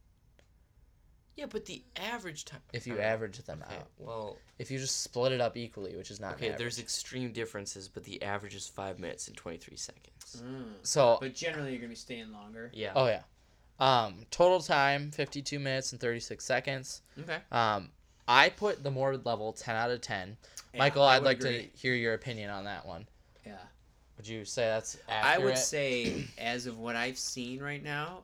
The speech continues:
Speaker 3: this, out of all the things we're going to be talking about and that we have talked about, this was the most morbid thing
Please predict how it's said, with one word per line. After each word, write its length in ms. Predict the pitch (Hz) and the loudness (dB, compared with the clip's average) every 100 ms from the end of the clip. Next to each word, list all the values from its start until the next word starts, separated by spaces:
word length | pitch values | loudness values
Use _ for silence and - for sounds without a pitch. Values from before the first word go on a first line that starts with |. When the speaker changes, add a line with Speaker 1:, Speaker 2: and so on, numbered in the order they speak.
| - | -16
Speaker 3:
this, 680 | 117 117 131 - - - - _ - | -12 -8 -6 -6 -6 -10 -14 _ -12
out 160 | 123 160 | -4 -4
of 100 | 151 - | -4 -6
all 180 | 202 | -4
the 60 | 226 | -4
things 240 | 214 196 | -4 -8
we're 80 | 156 | -10
going 340 | 147 131 147 170 | -10 -6 -6 -8
to 60 | |
be 100 | 156 | -14
talking 360 | 147 135 113 120 | -8 -6 -6 -8
about 140 | 117 | -10
and 80 | 117 | -10
that 80 | 113 | -12
we 80 | 113 | -16
have 300 | - 139 - | -10 -10 -8
talked 260 | 117 113 117 | -12 -12 -14
about, 180 | 110 | -14
this 200 | 123 131 - | -10 -10 -10
was 200 | 117 110 | -14 -10
the 140 | 135 | -8
most 340 | 147 135 127 - _ | -4 -4 -6 -12 _
morbid 680 | 113 110 113 117 120 113 - | -14 -12 -8 -6 -6 -8 -14
thing 280 | 110 104 | -16 -16